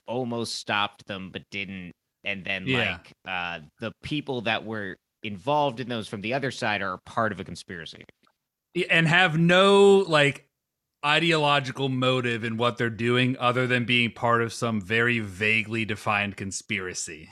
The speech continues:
Speaker 2: <laughs> in this
Speaker 1: Yeah.
Speaker 2: film.
Speaker 1: We have no sense, nor do we ever get a sense of, like, why any of these people are, like, working for this guy.
Speaker 2: No.
Speaker 1: Um,
Speaker 2: Uh, so at this point, uh,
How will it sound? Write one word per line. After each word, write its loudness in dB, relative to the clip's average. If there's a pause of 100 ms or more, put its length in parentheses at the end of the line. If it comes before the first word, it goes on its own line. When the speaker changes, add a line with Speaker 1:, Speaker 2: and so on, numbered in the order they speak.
(100)
Speaker 2:
<laughs> -20
in 0
this 2
Speaker 1:
Yeah. 0
Speaker 2:
film. -6
Speaker 1:
We 2
have 2
no 0
sense, -4
nor -4
do -6
we -2
ever -2
get -6
a -4
sense -4
of, -10
like, -6
why 0
any -4
of -10
these -10
people -8
are, -6
like, -8
working -8
for -16
this -16
guy. -14 (540)
Speaker 2:
No. 2
Speaker 1:
Um, -10 (640)
Speaker 2:
Uh, 6
so 6
at 6
this 4
point, 2 (560)
uh, 0